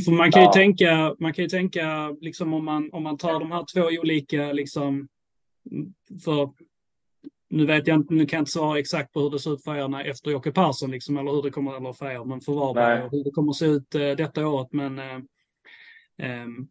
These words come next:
Speaker 1: precis som du har sagt så, boys har ju liksom valt en väg i den här fotbollsvärlden, eh, där det liksom
Speaker 2: Mm.
Speaker 1: ska passas, eh, in i döden, liksom. Och det, det beslutet, och där, där står man. Ehm, och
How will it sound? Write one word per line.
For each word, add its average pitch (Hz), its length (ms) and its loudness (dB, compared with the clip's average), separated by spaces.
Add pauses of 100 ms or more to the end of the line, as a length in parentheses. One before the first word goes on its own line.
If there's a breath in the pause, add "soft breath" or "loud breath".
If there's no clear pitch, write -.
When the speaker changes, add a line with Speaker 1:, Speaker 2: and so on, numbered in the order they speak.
(300)
Speaker 1:
precis 165 300 4
som 160 100 6
du 156 80 6
har 151 80 4
sagt 156 300 2
så, 160 140 0
boys 147 300 0
har 147 80 -6
ju 143 80 -4
liksom 143 260 -6
valt 151 320 -2
en 151 260 -4
väg 135 340 -6
i 135 80 -8
den 139 140 -12
här 135 240 -10 (140)
fotbollsvärlden, 127 920 -6 (140)
eh, 127 220 -12
där 127 140 -8
det 131 80 -12
liksom 131 280 -6
Speaker 2:
Mm. 117 40 -2
Speaker 1:
ska 127 380 -6 (880 soft breath)
passas, 170 680 0
eh, 139 560 -4 (200)
in 147 200 -2
i 147 60 -2
döden, 139 440 0
liksom. 127 460 -12
Och 143 640 -4
det, 147 380 -2
det 175 280 2
beslutet, 165 600 2
och 156 60 -6
där, 156 260 -4
där 156 140 -4
står 151 300 -4
man. 127 260 -12 (180)
Ehm, 139 640 -14
och 143 220 -12